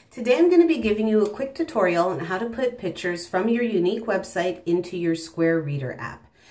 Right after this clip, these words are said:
So it is not necessary to put pictures into your Square Reader, but it does give you a more polished and professional look,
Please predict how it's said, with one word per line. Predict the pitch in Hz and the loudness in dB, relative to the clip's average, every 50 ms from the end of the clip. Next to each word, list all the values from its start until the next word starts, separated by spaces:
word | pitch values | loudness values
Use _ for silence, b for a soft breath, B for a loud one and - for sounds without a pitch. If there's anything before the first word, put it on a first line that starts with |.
| b b b | b b b
So | - - - - - 180 160 - | -16 -6 0 0 2 2 2 2
it | 220 226 | 0 2
is | 220 233 226 226 220 | 2 2 2 2 0
not | 214 208 208 214 214 214 - - - - | 2 2 2 2 2 0 -4 -8 -8 -4
necessary | 214 202 180 175 - - 185 175 - 170 156 147 147 147 156 214 214 | 0 0 0 0 0 -4 -6 -6 -4 -2 -2 -2 -2 -2 -4 -6 -6
to | - - - 175 165 160 160 160 160 - | -8 0 4 6 6 6 6 4 0 -2
put | 185 170 170 - | -4 -4 -4 -4
pictures | - - 180 170 - - 180 170 165 - | -6 -8 -8 -8 -4 -2 -2 -2 -2 -2
into | - 170 165 165 160 196 | 2 2 2 2 2 0
your | 190 190 | -4 -6
Square | 196 - - 220 220 226 | -6 -6 -4 -2 0 0
Reader, | 220 175 147 135 135 139 139 - B B B B B B _ | 0 0 -2 -2 0 -2 -2 -2 B B B B B B _
but | 165 160 202 226 240 233 190 | -6 0 0 0 0 0 -2
it | 196 - | -4 -2
does | - 208 226 254 - | 0 0 0 0 -2
give | 262 277 262 | -4 -6 -6
you | 254 262 262 247 | -6 -4 -2 0
a | 226 | 0
more | 202 185 180 190 185 | 0 0 0 -2 -4
polished | - - - 208 185 190 202 208 240 247 - - - | -8 -10 -4 -2 0 0 0 0 -2 -4 -6 -8 -8
and | - 196 196 | -8 -8 -6
professional | 208 190 - - 180 190 - - 254 262 254 247 | -6 -6 -2 -2 -2 -2 -2 -6 -6 -6 -4 0
look, | 185 165 170 - B | 0 0 0 -2 B